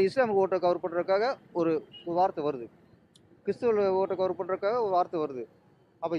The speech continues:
இந்துக்களை கவர் பண்றங்கிற எண்ணமே தமிழ்நாட்டுல எந்த அரசியல்வாதிக்கும் இல்ல. காரணம், இந்துக்கள் இடையில ஒற்றுமை இல்லை, அது ஒண்ணுதான். அந்த ஒற்றுமை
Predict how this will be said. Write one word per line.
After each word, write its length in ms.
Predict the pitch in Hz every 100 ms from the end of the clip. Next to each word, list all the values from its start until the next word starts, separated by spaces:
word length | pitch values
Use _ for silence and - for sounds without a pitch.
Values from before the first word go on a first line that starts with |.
| 147
இந்துக்களை 340 | 226 269 247 220
கவர் 220 | 208 185
பண்றங்கிற 360 | 202 196 180 156
எண்ணமே 420 | 170 233 233 233 269 - _ 139
தமிழ்நாட்டுல 440 | 165 226 208 196 143
எந்த 200 | 175 190
அரசியல்வாதிக்கும் 580 | 170 180 185 170 156 135
இல்ல. 140 | 147 131 -
காரணம், 400 | 147 190 160 226 - _ 143
இந்துக்கள் 320 | 165 202 185 165 156 151 - _ -
இடையில 240 | 160 185 156
ஒற்றுமை 280 | 147 202 143
இல்லை, 120 | 110 - _ -
அது 100 | 131
ஒண்ணுதான். 300 | 170 165 - - _ _
அந்த 140 | 127 147 147
ஒற்றுமை 380 | 170 233 214